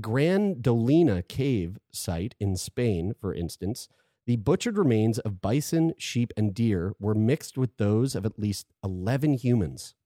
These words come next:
all children or adolescents, whose bones showed signs of cannibalism.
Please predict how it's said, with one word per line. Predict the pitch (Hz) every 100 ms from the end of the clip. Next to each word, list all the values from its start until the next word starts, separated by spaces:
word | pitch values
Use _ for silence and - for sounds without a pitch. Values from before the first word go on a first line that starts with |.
| _ _ _
all | 110 139
children | - 147 139 147 143
or | 107 117
adolescents, | 104 110 98 101 90 73 - - _ _ _ _ _
whose | 120 95
bones | 117 120 143 135
showed | - 127 110
signs | - 104 104 107
of | 101
cannibalism. | - 135 156 107 76 71 65